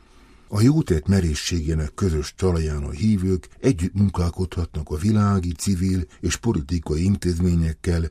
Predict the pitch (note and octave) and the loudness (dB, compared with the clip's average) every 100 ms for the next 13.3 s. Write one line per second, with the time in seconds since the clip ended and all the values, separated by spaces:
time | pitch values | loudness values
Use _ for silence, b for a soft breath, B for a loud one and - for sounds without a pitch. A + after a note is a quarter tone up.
0 | b - C3+ D#3 A2+ A2 D#2 F2+ E2 D2+ | b 0 4 4 4 2 2 0 0 -2
1 | - F#2+ E2+ E2 F2 F2 F2+ F#2 - - | -4 -2 -2 0 0 -2 -2 -4 -4 -2
2 | G#2 D#2+ E2+ F2 A2+ F2 D2+ D2+ D#2+ D2+ | 0 2 0 2 2 0 -2 -2 -8 -6
3 | D2 D2 - F2 F#2+ F#2+ F#2 - G2+ G#2+ | -6 -6 -4 -4 -2 -2 -4 -4 -2 -2
4 | - B - F2 B2 B2+ - E2+ E2 F2+ | -6 B -8 -4 0 -2 -2 -4 0 0
5 | F#2 E2 D#2+ D2 D#2 F2+ E2+ E2+ E2+ D#2+ | 2 0 0 0 0 0 -2 -2 -2 -2
6 | D2+ E2 D#2 - D#2+ E2 F#2 F#2 E2 D#2 | -2 -4 -6 -6 -8 -6 0 0 0 -2
7 | D2+ - A#2+ F#2 - D2+ - G2 E2 - | -6 -2 -2 -2 -6 -8 -4 -2 -2 -4
8 | E2 D#2 C#2+ E2 G2+ F2 D2 D2 D2+ C#2 | -2 -2 -2 0 0 0 -4 -4 -8 -8
9 | D2+ D2 B1 - - B B A#2 A#2+ D#2+ | -8 -8 -10 -14 -20 B B -2 0 0
10 | C#2 D#2 D#2+ G#2 G#2 E2 D#2+ F2 E2+ E2+ | -2 -8 -4 -2 -2 -4 -8 -6 -6 -4
11 | G2 G2 G#2 G#2+ G#2 G#2+ A2+ - B G2 | -2 0 2 2 0 -2 -4 -8 B -2
12 | F#2+ F2 B2 G#2+ D2+ D#2 - F#2 F2 E2 | 0 0 2 0 -2 -8 -6 -4 -2 -2
13 | D#2 D2+ | -4 -6